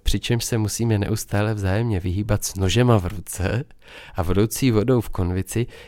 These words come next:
jeden pak stojí před otevřeným košem, druhý na něj musí čekat, pak zase otevře myčku, tím pádem nemůžu pokračovat já to své. Taky jako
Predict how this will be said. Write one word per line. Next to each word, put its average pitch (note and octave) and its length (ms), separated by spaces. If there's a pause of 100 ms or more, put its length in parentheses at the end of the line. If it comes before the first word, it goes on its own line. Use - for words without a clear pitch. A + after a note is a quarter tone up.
jeden G#2+ 340
pak - 160
stojí A2+ 280
před - 260
otevřeným A2 540
košem, A2+ 360 (240)
druhý G#2+ 380
na A#2+ 120
něj A#2+ 180
musí A#2 300
čekat, - 360
pak - 180
zase - 300
otevře A2+ 460
myčku, G#2+ 320
tím G2 200
pádem A2+ 380 (240)
nemůžu A#2 380
pokračovat A#2 720
já G#2+ 160
to G#2+ 160
své. E2+ 300 (600)
Taky - 280
jako F#2 280